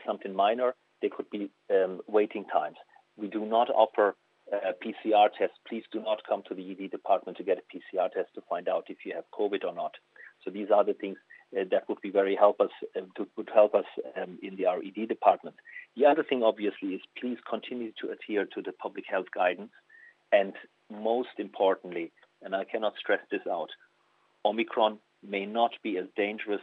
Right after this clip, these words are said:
as Delta. It is still dangerous if you have comorbidities, if you are elderly, if you're frail, but also in younger patients,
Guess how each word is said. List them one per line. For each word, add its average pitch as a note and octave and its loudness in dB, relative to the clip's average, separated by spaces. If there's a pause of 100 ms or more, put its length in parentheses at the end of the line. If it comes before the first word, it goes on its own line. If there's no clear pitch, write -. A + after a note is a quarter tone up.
as F#2+ -8 (100)
Delta. G#2 -2 (140)
It G2 -6
is F#2+ -4 (140)
still A2 2
dangerous B2 -4 (420)
if G2+ -6 (100)
you - -2
have F2+ 2 (100)
comorbidities, A#2 -4 (480)
if G2 -6 (100)
you G2 0
are - 2 (100)
elderly, A#2 0
if G2+ -10
you're F2+ -8 (120)
frail, A#2 2 (260)
but A#2+ 4
also D3+ 2
in A#2+ -6
younger C#3 -2
patients, - -2